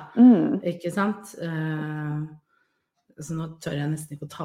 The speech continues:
Speaker 2: opp den pennen, jeg må legge den bort her. <laughs> Nei, men å,
Speaker 1: Ikke noe
Speaker 2: men å
Speaker 1: gærent om
Speaker 2: faktisk, eh, faktisk,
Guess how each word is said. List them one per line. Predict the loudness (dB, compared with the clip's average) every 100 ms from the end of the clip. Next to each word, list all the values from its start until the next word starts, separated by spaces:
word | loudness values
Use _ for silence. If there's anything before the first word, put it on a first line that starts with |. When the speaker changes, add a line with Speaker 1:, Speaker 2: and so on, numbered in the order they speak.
| -10
Speaker 2:
opp | -12
den | -12
pennen, | -8 -4 -2
jeg |
må | -2 -4
legge | 2 2
den | 2 -2
bort | -4
her. | -4 -4
<laughs> | -2 2 4 4 2 2 0 0 -2 -2 -2 2 2 0 6
Nei, | 8
men | 8 8
å, |
Speaker 1:
Ikke | 6
noe | 8 8
Speaker 2:
men |
å | 8
Speaker 1:
gærent | 6 6 2
om | -2
Speaker 2:
faktisk, | 0 -2 -2 0
eh, | 2 2 2 0
faktisk, | -2 -6 -6 -10 -10 -10 -20